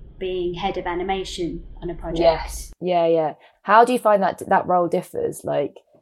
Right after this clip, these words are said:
Speaker 2: 'cause I know it can be quite different from company to company, like, the responsibility that falls on you.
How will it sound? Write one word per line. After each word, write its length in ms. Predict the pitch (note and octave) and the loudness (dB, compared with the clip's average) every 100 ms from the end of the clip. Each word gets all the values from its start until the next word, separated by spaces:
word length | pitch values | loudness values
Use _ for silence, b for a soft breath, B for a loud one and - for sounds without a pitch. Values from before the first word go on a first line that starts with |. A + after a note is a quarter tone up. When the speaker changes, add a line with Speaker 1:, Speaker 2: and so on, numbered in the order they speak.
| _ _ _ _ | _ _ _ _
Speaker 2:
'cause 140 | F#3 | -4
I 100 | F3 | -2
know 160 | F3 F3+ | 2 2
it 100 | E3+ | 2
can 120 | E3+ | 0
be 80 | E3+ | -4
quite 340 | D#3+ D#3+ D3+ - | 0 0 0 -2
different 320 | D#3 D#3+ - | -6 -6 -12
from 140 | D3 | -14
company 460 | - D#3+ D3+ D3+ D3 | -12 -10 -8 -6 -8
to 80 | - | -8
company, 460 | D#3+ D#3 D3+ C3+ C#3 | -8 -8 -10 -10 -8
like, 240 | C3+ - | -8 -4
the 100 | D#3 | -4
responsibility 840 | D3 - C#3 D3 D3+ D3 - D3 D3+ | -4 -6 -8 -6 -4 -2 -4 -6 -6
that 180 | D3 | -8
falls 300 | - D#3+ D3 | -2 0 0
on 140 | C3+ - | -8 -12
you. 180 | - | -14